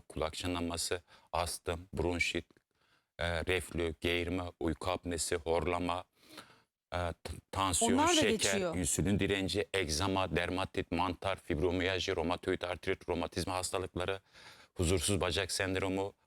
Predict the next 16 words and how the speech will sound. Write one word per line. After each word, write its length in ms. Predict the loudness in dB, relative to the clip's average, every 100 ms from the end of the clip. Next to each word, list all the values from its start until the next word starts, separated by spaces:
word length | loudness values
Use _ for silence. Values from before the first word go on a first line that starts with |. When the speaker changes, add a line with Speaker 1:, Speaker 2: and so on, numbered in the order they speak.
| -2
Speaker 1:
varis, 460 | 0 2 0 -2 -4
topuk 320 | -4 -2 -2
dikeni, 420 | -2 -4 -4 -4 -2
bütün 400 | -2 0 0 2
bu 120 | 2
hastalıklar 640 | 0 -2 -2 -4 -2 -4 -4
kronik 400 | -2 0 0 -2
hastalıklardır. 760 | -4 -2 -4 -2 -4 -2 -4 -8 -14 -20 -20 -14 -2
Nedeni 480 | 0 2 4 6
nedir 340 | 4 2 0 2
diye 140 | 0
sorarsanız 720 | 2 0 0 -2 -2 -2 -4 -6
Nur 160 | -4 -2
Hanım, 240 | -2 -2 -8 -18 -20 -6
nedeni 580 | 0 2 2 2 0 -2 -4 _ _ _
çocukluktan 840 | 0 2 2 0 -2 -2 0 0